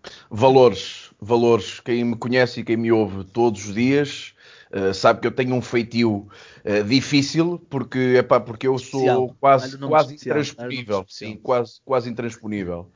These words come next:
Speaker 1: Naquilo que é, epá, o comportamento de, epá,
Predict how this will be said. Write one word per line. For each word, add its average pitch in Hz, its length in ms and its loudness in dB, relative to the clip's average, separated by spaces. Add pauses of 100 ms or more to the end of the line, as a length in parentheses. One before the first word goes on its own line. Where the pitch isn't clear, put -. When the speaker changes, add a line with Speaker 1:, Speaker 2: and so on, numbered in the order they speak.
(400)
Speaker 1:
Naquilo 104 380 -6
que 113 180 -2
é, 117 320 6
epá, 110 200 0
o 110 100 2
comportamento 117 920 -4
de, 113 360 -2
epá, 95 360 -2